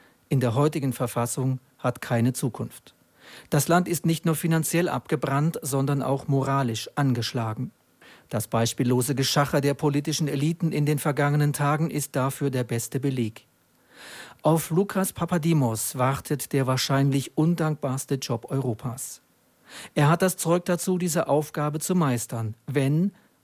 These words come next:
und das ist ein sehr großes Wenn, wenn die Parteien ihn dabei unterstützen. Ob sie das tun werden, ist keineswegs ausgemacht.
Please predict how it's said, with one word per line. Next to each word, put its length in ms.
und 400
das 180
ist 240
ein 140
sehr 180
großes 480
Wenn, 340
wenn 160
die 120
Parteien 520
ihn 140
dabei 320
unterstützen. 640
Ob 160
sie 120
das 200
tun 280
werden, 340
ist 260
keineswegs 640
ausgemacht. 760